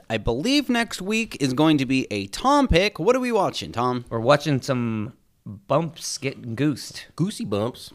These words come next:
Speaker 2: Goosey bumps. Welcome to Dead House, uh, season two, episode twenty-one,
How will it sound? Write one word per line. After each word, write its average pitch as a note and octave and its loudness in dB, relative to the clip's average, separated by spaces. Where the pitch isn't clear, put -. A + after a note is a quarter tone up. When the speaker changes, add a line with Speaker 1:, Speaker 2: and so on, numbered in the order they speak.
Speaker 2:
Goosey D3 -4
bumps. B2 -6
Welcome D#3+ 0
to C3+ -6
Dead D3 4
House, A#2+ 0
uh, G2 -8
season G2+ -10
two, G#2+ -2
episode G2 -6
twenty-one, C3 -6